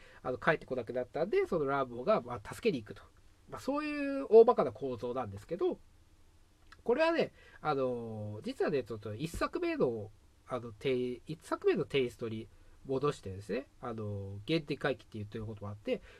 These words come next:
一作目のテイストに戻してるんですよ。あの、こう、なんだろう、物語の構造がそうなってるんですね。あの、一作目っていうのはね、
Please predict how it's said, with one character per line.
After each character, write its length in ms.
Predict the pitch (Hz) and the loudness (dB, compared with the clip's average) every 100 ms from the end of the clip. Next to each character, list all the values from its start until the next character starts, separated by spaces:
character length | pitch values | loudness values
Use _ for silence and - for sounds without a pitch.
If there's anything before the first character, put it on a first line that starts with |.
| - | -8
一 100 | 196 | -4
作 180 | 330 320 | -2 2
目 80 | 311 | 2
の 80 | |
テ 140 | 165 135 | 4 0
イ 40 | |
ス 60 | 120 | 0
ト 60 | |
に 60 | 113 | -6
戻 220 | 117 117 | -6 -8
し 80 | 107 | -10
て 80 | 101 | -12
る 80 | 95 | -12
ん 60 | |
で 60 | 104 | -16
す 80 | - | -20
よ。 40 | - - - | -20 -20 -14
あ 80 | 139 | -6
の、 460 | 131 123 117 104 107 | -4 -4 -6 -10 -2
こ 240 | - 202 | 6 8
う、 80 | 196 - - - - - - - - 156 | 6 2 -20 -20 -20 -20 -20 -20 -20 -4
な 120 | 180 | -2
ん 40 | 127 | -2
だ 80 | |
ろ 80 | 110 | -4
う、 40 | 107 | 0
物 220 | 165 226 | 4 4
語 120 | 254 | 2
の 260 | 254 160 117 | 0 0 -4
構 300 | - 202 208 | 0 4 4
造 200 | 202 190 | 4 2
が 280 | 185 180 - - - | 2 -4 -6 -16 -20
そ 160 | - 165 | -4 0
う 40 | |
な 60 | 151 | 0
っ 60 | - | -2
て 80 | |
る 60 | 101 | -10
ん 20 | |
で 60 | - | -4
す 60 | |
ね。 160 | 156 190 - - - - - | -4 -4 -8 -20 -20 -12 -4
あ 100 | 156 | 0
の、 100 | 151 | 2
一 100 | 196 | 0
作 240 | 320 349 | 0 0
目 100 | 359 | 0
っ 20 | |
て 120 | 349 | 2
い 40 | 160 | 2
う 20 | |
の 80 | 127 | 2
は 60 | |
ね、 240 | 117 117 | 0 -4